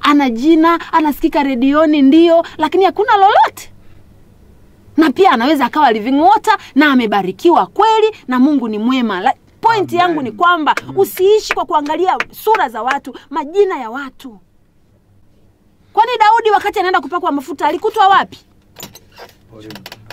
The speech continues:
Speaker 1: Alikutwa wapi? Alitu-, alikutwa porini anachunga kondoo. Tena kaka zake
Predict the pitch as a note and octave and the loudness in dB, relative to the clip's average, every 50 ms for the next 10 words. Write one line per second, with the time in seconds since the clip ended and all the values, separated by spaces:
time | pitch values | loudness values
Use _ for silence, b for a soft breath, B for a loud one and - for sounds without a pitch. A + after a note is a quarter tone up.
0 | - - - F#4 G4 G4 F#4+ - G#4+ G#4+ - G#4 G4+ G4+ G4+ E4 - D4+ F4+ G#4+ | -12 -4 0 2 2 2 2 0 -2 0 2 2 4 4 4 2 0 -2 -4 -6
1 | G#4 - - C5 A#4+ - A#4 B4 B4 - C5 C5+ C5 - - A4 G4+ G#4+ A#4 A#4 | -6 -4 -4 -2 0 0 0 -2 -2 -4 -4 -4 -4 -2 0 0 0 0 -2 -4
2 | A#4+ A4 G#4+ F#4+ - - A4 A4+ A4 G#4 G4+ G4 F#4+ F4+ F4+ G#4+ A4 G#4+ F#4+ - | -4 -6 -6 -6 -8 -8 -6 -2 -2 -2 -2 -2 -2 0 0 2 2 2 2 0
3 | - b b b b b b - A#4 B4 A#4 G4+ A4 - G#4+ G4 F#4 - - A#4 | -2 b b b b b b -4 -2 -2 0 -2 -2 0 0 0 0 0 0 0
4 | A#4 - - G#4+ F4 F4+ | 0 0 -2 -6 -8 -8